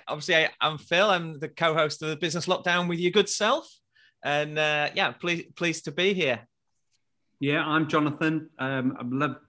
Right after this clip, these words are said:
Speaker 2: doing the Business Lockdown with you, uh, James and Phil.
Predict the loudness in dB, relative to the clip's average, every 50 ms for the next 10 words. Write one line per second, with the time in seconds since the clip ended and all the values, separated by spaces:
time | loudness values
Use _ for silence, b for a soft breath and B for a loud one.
0 | _ _ -2 0 4 6 6 6 6 4 0 0 -2 -2 -4 -4 -4 -8 -8 -8
1 | -8 -8 -8 -8 -8 -6 -6 -8 -8 -8 -8 -8 -6 -6 -6 -6 -6 -6 -6 -6
2 | -6 -6 -6 -6 -8 -8 -12 -14 -8 -6 -4 -4 -4 -6 -12